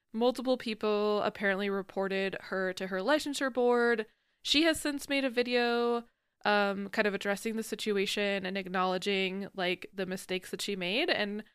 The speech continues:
I will say, for the time being, it seems like she is handling it as well as one <laughs> could, given the, like, massive dogpiling that was going on. But I think that this, for me, was just a reminder that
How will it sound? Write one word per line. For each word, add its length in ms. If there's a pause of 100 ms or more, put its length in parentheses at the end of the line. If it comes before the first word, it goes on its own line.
(320)
I 120
will 100
say, 260
for 200
the 80
time 260
being, 300
it 120
seems 220
like 120
she 200
is 160
handling 400
it 180
as 220
well 440 (580)
as 280
one 260
<laughs> 40
could, 400
given 360
the, 340
like, 240 (440)
massive 400
dogpiling 600
that 100
was 120
going 240
on. 240 (640)
But 220
I 180
think 200
that 180
this, 320
for 180
me, 340
was 320
just 220
a 80
reminder 640
that 500